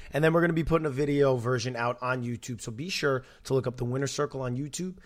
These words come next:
and follow on Instagram at Winner's Circle Cast. I, I'm really excited because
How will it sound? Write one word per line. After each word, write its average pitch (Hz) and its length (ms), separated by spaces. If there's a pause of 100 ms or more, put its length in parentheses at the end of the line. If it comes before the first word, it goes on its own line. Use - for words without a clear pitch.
(240)
and 120 160
follow 143 420
on 135 200
Instagram 120 640 (140)
at 123 360 (100)
Winner's 117 400
Circle 107 400
Cast. 110 540 (480)
I, 143 160 (100)
I'm 160 240
really 165 220
excited 160 320
because 139 320